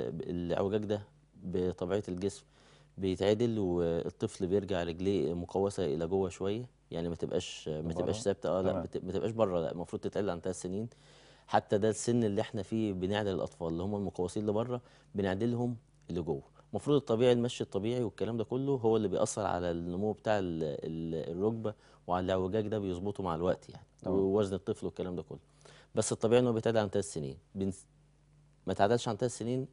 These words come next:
Speaker 1: بنعدله إحنا بعمليات جراحية كبيرة أوي، في-، فيها اللي هو ال-، الكسر وجبس، وفيها ممكن نركب له أسلاك، وممكن نركب له حاجة اسمها شرايح جديدة كده لاتزان النمو، شرايح بسيطة والطفل بيمشي بعديها على طول.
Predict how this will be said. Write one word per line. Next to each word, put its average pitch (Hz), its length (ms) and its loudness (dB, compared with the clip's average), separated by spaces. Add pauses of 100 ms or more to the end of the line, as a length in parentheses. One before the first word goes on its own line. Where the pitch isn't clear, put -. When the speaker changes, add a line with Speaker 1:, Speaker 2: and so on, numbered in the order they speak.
Speaker 1:
بنعدله 92 480 0
إحنا 110 240 -6 (400)
بعمليات 104 280 2
جراحية 101 360 -2
كبيرة 87 320 -2
أوي، 78 180 -2
في-، - 200 -8
فيها 98 320 0 (360)
اللي 110 120 4
هو 107 80 6
ال-، 90 520 0
الكسر - 480 -4
وجبس، 82 540 -2
وفيها 90 540 -2
ممكن 92 300 -4
نركب 90 340 -4
له - 120 0
أسلاك، 98 420 -2
وممكن 92 280 -4
نركب 87 320 -4
له 90 80 -2
حاجة 95 160 -6
اسمها 92 320 -6 (420)
شرايح 101 440 0
جديدة 95 280 0
كده 104 220 2
لاتزان 92 440 -2
النمو، 98 400 -2 (840)
شرايح 98 340 -2
بسيطة 101 400 -4
والطفل 87 580 -4
بيمشي 98 280 -4
بعديها 92 240 2
على 90 140 0
طول. 127 220 -4